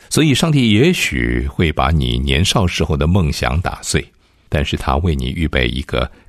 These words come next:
更好的。他在做他知道是对的事。所以，是的，上帝有的时候会摧毁我们的梦想，但那是为了我们的好处，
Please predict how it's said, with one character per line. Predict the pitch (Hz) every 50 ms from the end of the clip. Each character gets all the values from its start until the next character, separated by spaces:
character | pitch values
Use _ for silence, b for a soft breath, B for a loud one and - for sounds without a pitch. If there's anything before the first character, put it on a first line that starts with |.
| b
更 | - 107 90 71 64
好 | 62 - - - - - -
的。 | - - - - _ _ _ _ _ _ _ _ _ _ _ _ _ -
他 | - - 165 180 180
在 | 180 - 147 110 92
做 | 87 - - 92 76 67
他 | - - - 69 76
知 | - - - 160
道 | 147 156 113 90
是 | 90 - - 80 - -
对 | - 165 113 85
的 | - - -
事。 | - - - - - _ _ _ _ _ _ _ -
所 | - - - 60
以， | 57 - - _ _ _ _ _ _ _
是 | - - - - 90
的， | - - _ b b b b b
上 | - - 196 185 160
帝 | - 156 139 123 -
有 | 156 95 80 82
的 | 107 165
时 | - - 127
候 | 127 113 98
会 | 92 - 82 71 71
摧 | 73 - - 165 165 165 160
毁 | 143 - - 71 62 58 62
我 | 67 64
们 | 58 58
的 | 62 71
梦 | 78 73 62
想， | - - 50 - 73 - _ _ _ _ _ _ _ _ _ _ -
但 | 69 67
那 | 64 62 67
是 | - - 73
为 | 69 80 76 64
了 | 62 64 62 65
我 | 65 57
们 | 52 60
的 | 71 82
好 | - - 58 57
处， | - - - 62